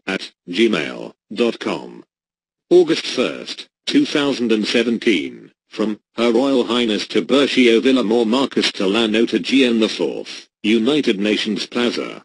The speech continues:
New York, New York ten thousand and seventeen U dot S dot A, Rockefeller Plaza Building, Fifth Avenue, New York one zero zero two zero U S A.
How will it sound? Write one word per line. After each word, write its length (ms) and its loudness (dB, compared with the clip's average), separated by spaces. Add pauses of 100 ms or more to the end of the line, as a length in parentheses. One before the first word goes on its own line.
(120)
New 180 0
York, 560 0 (160)
New 180 2
York 340 2
ten 260 -2
thousand 460 -2
and 140 0
seventeen 540 0
U 180 4
dot 240 -2
S 200 -2
dot 240 0
A, 460 -4 (100)
Rockefeller 500 0
Plaza 360 -4
Building, 540 -4 (160)
Fifth 420 0
Avenue, 640 -4 (160)
New 160 2
York 640 0
one 260 0
zero 380 2
zero 420 2
two 280 2
zero 300 2
U 360 4
S 180 -2
A. 320 -8